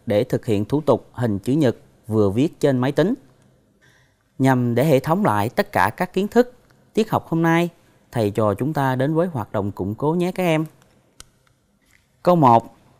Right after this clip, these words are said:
để mở cửa sổ soạn thảo thủ tục, em sử dụng lệnh nào? A.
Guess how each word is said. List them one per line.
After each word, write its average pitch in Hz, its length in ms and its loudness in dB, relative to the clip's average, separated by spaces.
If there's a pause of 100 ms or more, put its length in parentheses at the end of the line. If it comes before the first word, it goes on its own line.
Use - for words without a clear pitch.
(240)
để 120 180 6
mở 143 360 4
cửa 147 120 2
sổ 120 260 2
soạn 120 240 -2
thảo 120 240 2
thủ 185 140 -4
tục, 139 300 4 (200)
em 135 240 2
sử 143 140 -2
dụng 127 260 0
lệnh 120 160 0
nào? 123 340 2 (580)
A. 139 400 2